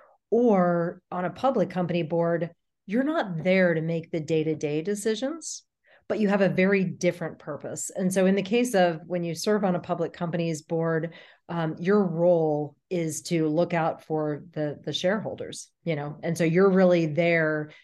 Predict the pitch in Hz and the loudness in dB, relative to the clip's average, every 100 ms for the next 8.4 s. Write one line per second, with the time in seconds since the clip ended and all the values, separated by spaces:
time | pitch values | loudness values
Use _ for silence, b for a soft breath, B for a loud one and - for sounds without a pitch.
0 | B - 175 165 147 185 160 - 190 180 | B -4 0 0 0 -4 -4 -2 2 4
1 | 170 160 160 147 160 151 151 - 156 147 | 4 0 -2 -2 0 2 0 -6 -8 -6
2 | - 175 180 - 175 165 156 160 151 147 | 0 0 0 -6 -4 -4 -4 -6 -6 -6
3 | 165 156 156 151 147 151 151 160 147 - | -6 -6 -4 -6 -6 -6 -2 0 0 -4
4 | 143 143 - 151 139 147 135 123 156 - | -6 -6 -6 -6 -4 -6 -6 -8 -8 -12
5 | - 160 139 143 - B B B B B | -10 -10 -8 -10 -14 B B B B B
6 | B 185 175 165 160 - _ 214 202 190 | B 0 2 2 -2 -6 _ 2 2 4
7 | 190 185 170 175 185 180 170 156 - 285 | 4 4 0 -2 0 2 2 0 -4 0
8 | 226 175 175 180 | 2 4 2 -2